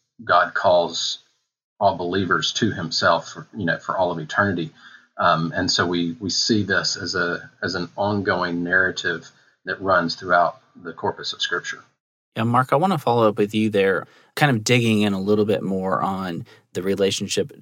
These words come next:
Speaker 2: uh, between some Old Testament principles, especially lived out in a New Testament type context. I think that's where a lot of folks have kind of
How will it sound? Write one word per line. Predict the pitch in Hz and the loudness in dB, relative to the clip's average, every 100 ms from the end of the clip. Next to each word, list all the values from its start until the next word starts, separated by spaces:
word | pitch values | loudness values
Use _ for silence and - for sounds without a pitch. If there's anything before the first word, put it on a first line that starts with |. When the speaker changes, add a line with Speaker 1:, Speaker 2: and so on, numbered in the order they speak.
| - | -12
Speaker 2:
uh, | 90 | -12
between | 92 104 107 95 76 | -8 -6 -4 -4 -2
some | - 95 | -2 0
Old | - 101 | 0 -2
Testament | - 104 - - | 0 -2 -2 -8
principles, | - 92 - 87 87 | -8 -8 -6 -6 -8
especially | - - 95 - 90 | -8 -2 -2 -2 -4
lived | 95 95 98 | -8 -8 -6
out | 92 | -6
in | - | -6
a | 82 | -10
New | 85 90 | -8 -10
Testament | - 85 - 85 - | -6 -6 -6 -8 -10
type | - 76 | -10 -10
context. | - - 110 107 78 - - - - - _ | -8 -2 -2 -2 -8 -10 -10 -12 -14 -20 _
I | - | -4
think | 117 147 | 0 2
that's | 131 143 - | 4 2 4
where | 107 95 90 | 4 4 2
a | 80 | 0
lot | 95 98 | 0 0
of | 98 | -2
folks | - 92 80 - - - - _ _ | -4 -4 -4 -6 -6 -8 -16 _ _
have | - 107 107 95 | -2 2 2 0
kind | - 98 | -6 -6
of | 92 82 | -6 -10